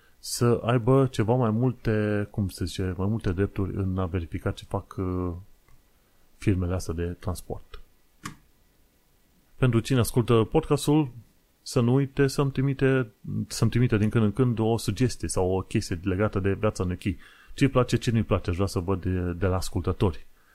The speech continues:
să aflu și părerile lor. Ok, ce-ți place, ce nu-ți place pe U K? Pentru că, bineînțeles, este un, uh, mixed bag, cum să zicem așa, e o chestiune amestecată. Sunt și lucruri faine, sunt și lucruri nașpa.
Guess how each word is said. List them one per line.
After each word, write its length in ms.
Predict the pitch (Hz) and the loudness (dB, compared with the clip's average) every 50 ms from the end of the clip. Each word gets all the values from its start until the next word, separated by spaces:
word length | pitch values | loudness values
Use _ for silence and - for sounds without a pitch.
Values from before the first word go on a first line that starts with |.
| _ _ _ | _ _ _
să 160 | - - 95 | -6 -2 0
aflu 220 | 92 90 - - 87 | 0 0 0 -2 -4
și 140 | - - | -4 -4
părerile 500 | - - 95 90 92 90 85 87 82 82 | -2 -2 0 0 0 -2 -2 -4 -4 -4
lor. 240 | 82 87 101 110 104 | -2 0 2 2 2
Ok, 320 | 101 98 - 110 101 85 - | 0 0 0 0 -2 0 -2
ce-ți 220 | - 120 - - | -2 -4 -4 -2
place, 260 | - 107 98 - 101 | -2 -4 -4 -4 -6
ce 140 | - - 101 | -6 -4 -4
nu-ți 200 | 90 87 - - | -4 -4 -4 -2
place 260 | - 95 - - 95 | -4 -4 -4 -4 -6
pe 400 | 85 - 101 98 95 90 90 90 92 | -4 -2 0 0 0 0 0 -2 -2
U 60 | 90 | -2
K? 80 | - - 139 156 156 - - _ _ - - - - - - - - - - | 0 0 0 0 0 -2 -8 _ _ -20 -20 -18 -20 -20 -20 -18 -4 0 2
Pentru 140 | 143 139 - | 2 2 4
că, 100 | 143 131 | 4 4
bineînțeles, 520 | 120 127 127 120 110 - 117 127 127 - | 4 4 4 4 4 4 4 2 2 2
este 540 | - 117 - - - 120 120 120 120 117 104 | 0 -2 0 0 0 2 2 4 2 0 0
un, 420 | - 110 107 107 107 104 104 107 104 | -2 -2 0 2 2 2 2 4 4
uh, 280 | 101 101 101 98 92 92 | 4 4 2 2 2 2
mixed 400 | 104 113 - - - - - - 92 | 2 0 0 -2 -8 -12 -10 -4 -2
bag, 440 | 98 90 82 80 78 - - - - | 0 0 0 -2 -6 -10 -16 -12 -6
cum 100 | - 107 | -4 -4
să 140 | 92 - 95 | -2 0 -2
zicem 240 | 85 - - 90 87 | -2 -2 -2 -4 -4
așa, 240 | 85 - - 110 107 | -2 -2 -2 0 0
e 60 | 110 | 0
o 60 | 110 | 0
chestiune 380 | - - 123 - - 110 101 95 | 0 -2 -4 -2 -2 -2 -2 0
amestecată. 560 | 87 90 85 - - - - 90 - - 101 | 0 -2 -2 -4 -4 -6 -6 -8 -10 -10 -8
Sunt 180 | - - 127 | -4 -4 -2
și 100 | - - | -2 -2
lucruri 260 | 110 101 - 107 92 - | -4 -4 -2 -4 -4 -2
faine, 220 | 147 147 123 104 | 0 0 0 -2
sunt 180 | - - 113 98 | -2 -4 -4 -6
și 220 | - - - 110 | -6 -6 -4 -2
lucruri 400 | 101 95 104 104 - - 92 92 | -2 0 0 -2 -2 -2 -2 -2
nașpa. 440 | 123 139 127 - - 127 123 123 | -2 -2 -2 -2 -2 -2 -2 -2